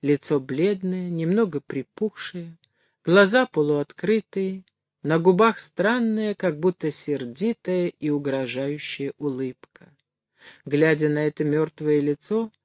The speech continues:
Хребтов вспомнил свое плавание на льдине,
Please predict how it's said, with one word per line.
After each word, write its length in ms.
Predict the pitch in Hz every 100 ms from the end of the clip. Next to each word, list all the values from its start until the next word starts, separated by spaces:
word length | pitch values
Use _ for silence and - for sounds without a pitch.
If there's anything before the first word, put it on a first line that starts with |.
| _ _
Хребтов 640 | - 190 202 - 262 262 -
вспомнил 600 | - - 233 247 214 196
свое 400 | 175 185 175 180
плавание 680 | - 165 202 190 160 151 147
на 180 | 147 139
льдине, 640 | 123 202 214 202 190